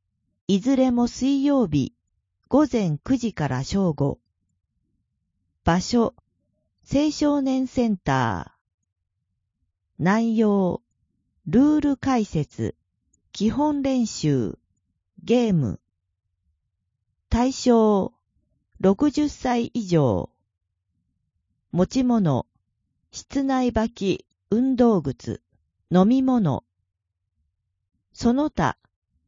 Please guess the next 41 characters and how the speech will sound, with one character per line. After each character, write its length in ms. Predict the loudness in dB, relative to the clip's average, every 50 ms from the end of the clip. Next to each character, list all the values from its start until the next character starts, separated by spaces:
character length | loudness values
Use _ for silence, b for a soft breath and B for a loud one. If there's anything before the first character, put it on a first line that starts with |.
| _ _ _ _
運 260 | 0 0 0 0 0
動 220 | 0 2 2 2 2
の 140 | 0 0
で 140 | 0 -2 -4
き 140 | -2 -4 -4
る 140 | -2 -2 -2
服 280 | -4 -6 _ -8 -8
装 300 | -6 -2 0 0 0 0
で。 280 | 0 0 -2 -2 -4 -6 _ _ _ _ _ _ _ _ _ _ _ _ _ _ _ _ _ _ _ _ _ _ _ _ _ _ _ _
主 180 | _ -2 -2 -2
催 400 | -2 0 -2 0 0 0 0 0
は、 280 | 2 2 0 0 -2 -6 _ _ _ _
都、 260 | 2 4 4 4 2 -2 _ _ _ _ _ _ _
都 160 | _ 2 2
ス 160 | 2 0 -6 -2
ポ 240 | 2 4 4 4
ー 40 | 4 0
ツ 180 | -6 -16 -4
協 240 | 0 0 2 2 0
会。 400 | -2 -4 -2 -2 -2 -2 -4 -8 _ _ _ _ _ _ _
主 180 | -14 -14 -14
管 420 | -8 -6 -4 -4 -4 -4 -4 -4 -2
は、 260 | -2 -2 -4 -6 -10 _ _ _ _ _ _ _
市、 380 | _ -18 -8 -4 -4 -4 -4 -6 _ _ _ _
ユ 140 | -2 0 0
ニ 180 | 0 -2 -4 -6
カ 260 | -6 -4 -2 -2 -2
ー 60 | 0
ル 140 | -2 -2 0
協 260 | 0 0 0 0 -2
会。 380 | -4 -4 -4 -4 -4 -6 -8 _ _ _ _ _ _ _ _ _ _ _ _ _ _ _ _ _ _ _ _ _ _ _ _ _ _ _ _ _
申 200 | 0 0 0 0
し 100 | -2 -6
込 180 | -2 0 0 0
み 140 | 0 -2 0
と 160 | 0 -2 0
問 280 | 0 0 0 0 0 0
い 80 | 0
合 80 | 0 -2
わ 160 | -2 -2 -4
せ。 320 | -4 -4 -4 -2 -2 -4